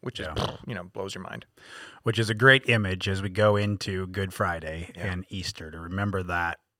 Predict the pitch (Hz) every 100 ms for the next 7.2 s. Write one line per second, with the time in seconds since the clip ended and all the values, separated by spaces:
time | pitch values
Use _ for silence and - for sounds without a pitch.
0 | _ _ _ _ _ - 104 92 87 92
1 | 82 85 - - 101 107 101 95 90 87
2 | 85 82 - 90 87 82 76 82 90 110
3 | 104 87 90 95 92 85 - _ _ _
4 | - 92 90 92 92 95 90 90 107 131
5 | 123 156 135 127 147 139 - 131 120 117
6 | - 123 113 110 107 107 107 104 104 107
7 | 101